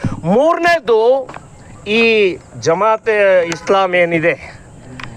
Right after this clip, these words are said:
ಇವರು ಫತ್ವಾ ಹೊರಡಿಸ್ಬೇಕು,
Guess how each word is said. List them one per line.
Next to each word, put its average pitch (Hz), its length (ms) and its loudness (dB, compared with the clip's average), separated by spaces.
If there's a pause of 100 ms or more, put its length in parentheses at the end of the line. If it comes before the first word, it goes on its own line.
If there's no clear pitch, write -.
ಇವರು 180 640 2 (340)
ಫತ್ವಾ 165 340 0
ಹೊರಡಿಸ್ಬೇಕು, 165 880 -2